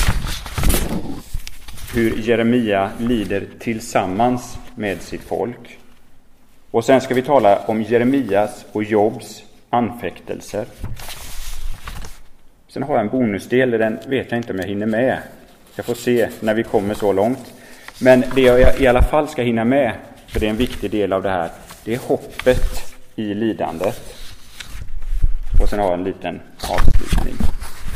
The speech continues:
Hoppas vi hinner med det mesta. Eh, när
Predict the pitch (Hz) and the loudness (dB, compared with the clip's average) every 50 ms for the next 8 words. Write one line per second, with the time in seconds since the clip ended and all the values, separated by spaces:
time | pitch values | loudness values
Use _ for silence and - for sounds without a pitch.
0 | - - - - - - - - - - - - - 101 - - 110 104 101 104 | 6 8 8 8 8 8 6 6 6 6 6 6 6 6 4 0 -2 -2 0 2
1 | 104 101 95 92 101 107 107 - - - 113 127 127 - - - - - - - | 2 2 2 2 2 0 0 0 2 4 4 4 2 -2 -12 -18 -20 -20 -20 -20
2 | - _ - - - _ _ _ _ _ _ _ _ _ - - - _ - - | -20 _ -20 -20 -20 _ _ _ _ _ _ _ _ _ -20 -20 -20 _ -20 -20
3 | - - - - - _ - - - _ _ _ _ _ - - - - - - | -20 -20 -20 -20 -20 _ -20 -20 -20 _ _ _ _ _ -20 -20 -20 -20 -20 -20
4 | - - - - - - - - - - - - - - 107 110 107 110 110 101 | -20 -20 -20 -20 -20 -20 -20 -20 -20 -20 -16 -10 -4 -2 2 2 4 4 4 2
5 | - - - - - - - - - _ _ _ - - - _ _ - - _ | 0 -6 -12 -20 -20 -20 -20 -20 -20 _ _ _ -20 -20 -20 _ _ -20 -20 _
6 | _ _ _ _ _ _ _ _ _ _ _ _ _ _ _ _ _ _ _ _ | _ _ _ _ _ _ _ _ _ _ _ _ _ _ _ _ _ _ _ _
7 | _ _ _ _ _ - 127 131 131 131 131 131 131 | _ _ _ _ _ -2 0 2 4 4 4 2 2